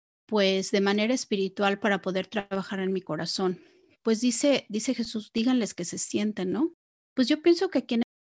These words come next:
el, el mensaje de estar sentados, pues para mí es como estar quietos, ¿no? No envuelve el ir y venir, el subir y bajar, ¿no?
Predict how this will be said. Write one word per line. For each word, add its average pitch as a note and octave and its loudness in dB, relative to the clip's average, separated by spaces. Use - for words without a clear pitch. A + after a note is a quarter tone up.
el, E3+ -4
el G3 0
mensaje G#3 -2
de A#3 -4
estar G3+ -8
sentados, G#3 -6
pues G#3 -8
para G3+ -4
mí G#3 -4
es A#3 -10
como C4 -2
estar G#3 -8
quietos, G3+ -10
¿no? G#3+ -6
No A3 -2
envuelve A3 2
el G3+ -2
ir G3+ -4
y A3 0
venir, F#3+ 0
el E3+ -4
subir G3 -4
y A3 2
bajar, F#3+ -4
¿no? E4 -2